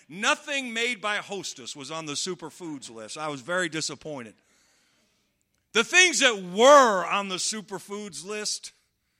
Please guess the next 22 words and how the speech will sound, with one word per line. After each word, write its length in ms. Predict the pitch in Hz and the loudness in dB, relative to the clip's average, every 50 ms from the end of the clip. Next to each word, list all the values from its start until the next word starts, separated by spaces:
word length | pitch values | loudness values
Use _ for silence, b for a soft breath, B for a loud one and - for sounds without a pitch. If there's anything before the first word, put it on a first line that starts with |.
| _ _ _ _ _ _ _ _ _ _ _ _ _ _ _ _ _ _ _ _ _ | _ _ _ _ _ _ _ _ _ _ _ _ _ _ _ _ _ _ _ _ _
eh, 340 | 175 175 175 170 160 151 | -20 -20 -20 -18 -18 -18
I 40 | 147 | -18
think 180 | 139 - 147 123 | -20 -20 -16 -16
I 80 | 113 | -16
could 140 | - - 107 | -16 -16 -18
live 180 | 107 107 101 92 | -18 -18 -18 -18
without 320 | 95 90 95 95 95 - | -20 -18 -18 -20 -18 -18
those. 540 | - 104 113 139 170 180 - - - - - _ _ _ _ _ _ b b b b b b b b b b b | -18 -14 -12 -12 -10 -10 -10 -12 -12 -14 -16 _ _ _ _ _ _ b b b b b b b b b b b
But 120 | - 170 180 | -12 -6 -4
that's 200 | 208 202 190 - | -2 -2 -2 -2
the 100 | 190 160 | -4 -6
whole 220 | 147 170 170 156 | -6 -6 -6 -8
point. 380 | - - 226 233 214 202 185 170 | -8 -8 -8 -6 -6 -8 -8 -8
No, 240 | 185 196 220 233 | -8 -8 -6 -6
you 180 | 233 214 170 165 | -8 -8 -10 -10
really 300 | 151 151 185 196 202 202 | -10 -10 -10 -10 -10 -12
can't 340 | - - 202 196 180 147 131 | -12 -10 -10 -10 -10 -10 -10
live 200 | 135 127 117 110 | -12 -12 -12 -12
that 200 | 120 117 117 107 | -12 -12 -12 -12
well 220 | 110 113 107 104 | -12 -12 -12 -12
without 320 | 101 101 101 101 95 95 _ | -12 -12 -12 -12 -14 -14 _
those. 440 | 107 98 90 90 95 - - - | -14 -14 -14 -16 -18 -20 -20 -20